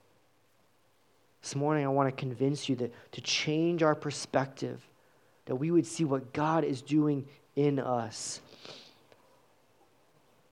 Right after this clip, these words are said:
Jesus says, "Blessed is the poor in spirit. Blessed are those who mourn. Blessed are those who are weak."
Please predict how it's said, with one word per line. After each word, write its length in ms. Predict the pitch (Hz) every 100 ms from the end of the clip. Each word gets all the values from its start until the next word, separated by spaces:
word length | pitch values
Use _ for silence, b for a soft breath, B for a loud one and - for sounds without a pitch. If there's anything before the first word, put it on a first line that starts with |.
| _ _ - - _ - - _ -
Jesus 320 | 143 143 139
says, 220 | 147 127
"Blessed 360 | 120 135 143 160
is 200 | 143 131
the 80 |
poor 440 | 135 - 135 135 139
in 120 | 131
spirit. 640 | - - 123 117 113 -
Blessed 280 | 135 139 139
are 140 | 151 139
those 360 | 139 139 135
who 100 | 135
mourn. 320 | 127 131 123
Blessed 320 | 117 135 139 156
are 100 | 139
those 300 | 139 139 139 B B
who 200 | - 143
are 120 | 127
weak." 560 | 107 117 113 - -